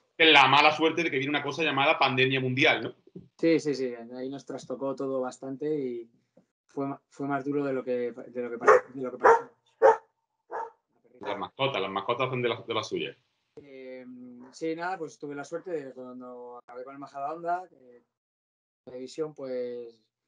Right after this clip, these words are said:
Speaker 2: salió esta posibilidad por, por más en una faceta, yo estaba de preparador físico en el Majadahonda, salió en una faceta más de adaptación y preparación física, lo que es el, de la persona lesionada en campo. Y, y bueno, aquello una experiencia tremenda, porque instalaciones, eh,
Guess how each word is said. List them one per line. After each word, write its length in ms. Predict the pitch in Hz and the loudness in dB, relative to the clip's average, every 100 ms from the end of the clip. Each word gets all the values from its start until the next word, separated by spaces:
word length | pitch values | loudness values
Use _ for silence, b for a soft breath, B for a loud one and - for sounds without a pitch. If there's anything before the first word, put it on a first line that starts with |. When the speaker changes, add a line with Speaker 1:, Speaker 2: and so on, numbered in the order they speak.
| _ _ _ _ _ _ _ - | _ _ _ _ _ _ _ -20
Speaker 2:
salió 300 | 135 135 135 | -12 -8 -8
esta 160 | 147 | -8
posibilidad 480 | 135 135 143 147 175 | -12 -8 -4 0 -2
por, 440 | 147 131 120 117 113 | -2 -8 -10 -14 -18
por 200 | 131 117 _ | -18 -18 _
más 460 | 123 127 135 143 156 | -18 -14 -8 -8 -6
en 80 | 156 | -6
una 120 | 147 | -6
faceta, 560 | 143 185 170 143 135 - | -6 -6 -4 -4 -6 -10
yo 160 | 131 135 | -14 -8
estaba 200 | 147 143 | -4 -4
de 60 | |
preparador 240 | 135 135 135 | -4 -6 -8
físico 280 | 165 156 143 | -12 -10 -10
en 40 | |
el 40 | 147 | -10
Majadahonda, 420 | 139 160 165 160 | -10 -8 -8 -10
salió 360 | - 135 131 143 | -14 -12 -10 -8
en 60 | |
una 120 | 143 | -10
faceta 300 | 135 139 139 | -12 -14 -12
más 200 | 135 139 | -12 -12
de 160 | 139 135 | -8 -8
adaptación 720 | 131 127 - 131 - 170 165 | -6 -10 -12 -12 -4 -4 -4
y 400 | 127 120 117 117 _ _ _ _ - | -8 -12 -18 -20 _ _ _ _ -14
preparación 800 | 127 123 117 131 131 127 127 123 | -10 -10 -8 -8 -6 -6 -8 -6
física, 400 | 147 143 139 127 | -6 -6 -4 -4
lo 100 | 120 | -4
que 60 | 123 | -4
es 100 | 123 | -8
el, 500 | 120 120 117 120 120 | -12 -12 -14 -16 -16
de 100 | 120 | -14
la 120 | 120 | -14
persona 220 | 117 127 | -8 -6
lesionada 280 | 120 123 127 | -4 -4 -2
en 60 | |
campo. 440 | 123 160 151 165 b b b b _ | 0 0 4 2 b b b b _
Y, 920 | - 143 135 135 131 127 123 120 117 123 | 2 4 6 4 4 2 0 -2 -4 -4
y 40 | |
bueno, 260 | 123 123 120 | -4 -4 -6
aquello 440 | 120 117 120 120 | -8 -6 -6 -4
una 180 | 123 123 | -6 -8
experiencia 320 | 120 120 123 | -10 -12 -12
tremenda, 400 | 123 123 123 135 | -14 -14 -14 -14
porque 200 | 120 117 | -16 -18
instalaciones, 1300 | 113 110 107 - 117 110 - 123 117 120 120 120 120 - | -20 -20 -20 -14 -8 -8 -6 -6 -6 -8 -10 -12 -12 -10
eh, 340 | 117 117 113 | -8 -8 -14